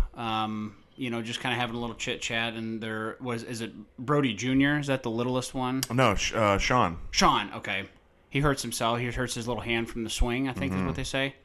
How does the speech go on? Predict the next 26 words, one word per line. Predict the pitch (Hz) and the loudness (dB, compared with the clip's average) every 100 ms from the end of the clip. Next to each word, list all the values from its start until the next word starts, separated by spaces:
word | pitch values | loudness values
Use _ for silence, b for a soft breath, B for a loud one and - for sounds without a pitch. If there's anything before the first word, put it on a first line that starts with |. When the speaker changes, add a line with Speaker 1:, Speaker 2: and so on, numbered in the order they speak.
| _ - 147 | _ 2 8
Speaker 2:
Oh, | 120 | 10
that's | 113 - | 10 8
the | 95 | 2
older | 95 90 | 2 2
brother. | 80 69 | 0 -2
That's | 69 92 | -2 -4
Michael, | 90 90 - 65 | -4 -4 -4 -4
right? | 80 95 - _ _ - | -4 -4 -8 _ _ -4
Speaker 1:
But | 151 | 2
the | 156 | 4
littlest | 175 226 139 - | 6 6 4 2
one | 135 | 0
was | 127 | 0
the | 123 | 0
one | 127 123 | 0 0
that | |
was | 98 - | -4 -2
hurt. | 131 110 | -2 -2
For, | - 120 | -4 0
Michael | 131 196 180 139 | 4 4 4 2
was | 123 | 0
the | 127 | 0
one | 123 | 0
that | 123 | -2
was | 113 107 | -4 -2
out, | 117 117 113 | 2 2 2